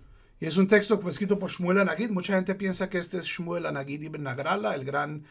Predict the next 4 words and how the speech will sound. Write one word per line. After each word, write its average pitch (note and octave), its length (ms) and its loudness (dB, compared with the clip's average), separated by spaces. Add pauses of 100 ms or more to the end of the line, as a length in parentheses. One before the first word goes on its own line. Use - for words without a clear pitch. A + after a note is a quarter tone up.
(280)
poeta, E3+ 800 4
pensador, C#3+ 560 -2
filósofo, C#3+ 800 -4 (200)
militar, E3+ 760 4